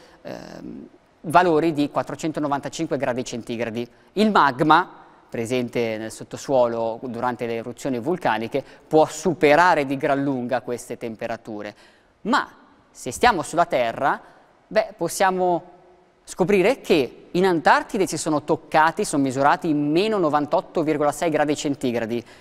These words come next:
e nel deserto dell'Iran, in un particolare periodo, si sono toccati addirittura circa i settanta gradi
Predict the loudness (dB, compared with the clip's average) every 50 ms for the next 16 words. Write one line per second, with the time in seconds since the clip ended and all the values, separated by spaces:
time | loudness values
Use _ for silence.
0 | -20 _ _ _ 0 0 2 0 2 2 2 4 4 4 2 2 0 2 4 4
1 | 4 4 4 6 6 6 4 2 0 -2 0 2 0 0 -2 -6 -16 -20 -20 -20
2 | -14 _ -6 -4 0 2 2 2 2 4 2 2 0 0 -4 -6 -2 2 4 6
3 | 6 6 4 0 -2 0 2 4 6 6 4 2 2 2 2 2 2 2 0 0
4 | -2 -8 -18 -18 -12 -10 -6 -4 -2 -4 -2 -4 -4 -2 -2 0 0 0 0 0
5 | 0 0 0 -2 0 2 4 4 4 2 -2 -10 -20 -16 -12 -8 -4 -2 -2 -2
6 | -2 -2 -4 -4 -4 -4 -4 -4 -4 -6 -10 -8 2 2 2 2 2 -2 -6 -4
7 | -2 -2 -2 -2 -4 0 2 4 4 4 4 0 -2 -4